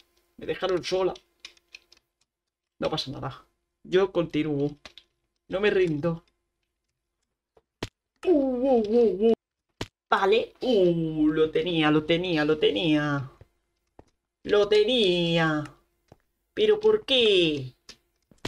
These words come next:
No me lo creo. Se han ido todos y me han dejado a mí.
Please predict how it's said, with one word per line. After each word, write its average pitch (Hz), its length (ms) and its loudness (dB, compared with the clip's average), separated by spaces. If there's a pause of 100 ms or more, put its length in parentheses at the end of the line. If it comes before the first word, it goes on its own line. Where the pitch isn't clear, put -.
(180)
No 240 260 2
me 180 120 2
lo 170 180 2
creo. 160 840 2 (120)
Se - 180 -10
han 285 80 -2
ido 269 240 0
todos 262 500 -2
y 202 120 -4
me 196 80 0
han 202 80 0
dejado 208 280 2
a 180 60 0
mí. 240 80 -2